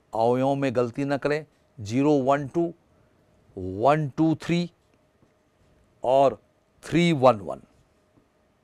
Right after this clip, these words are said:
निश्चित रूप से ये थ्री into थ्री ऑर्डर का है, तीन रो है इसमें और तीन कॉलम है,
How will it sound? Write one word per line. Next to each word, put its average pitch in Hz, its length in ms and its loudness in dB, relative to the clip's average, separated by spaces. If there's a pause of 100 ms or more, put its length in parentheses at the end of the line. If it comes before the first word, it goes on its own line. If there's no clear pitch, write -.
(1200)
निश्चित 139 440 -2
रूप 170 140 0
से 180 140 -2
ये 170 140 2
थ्री 139 320 -4
into 135 300 -6
थ्री 131 160 -2
ऑर्डर 135 280 6
का 147 180 4
है, 147 100 2
तीन 131 380 -4
रो 143 220 4
है 151 140 6
इसमें 156 300 -4 (500)
और 110 120 -6 (100)
तीन 139 180 -2
कॉलम 147 420 8
है, 113 140 -4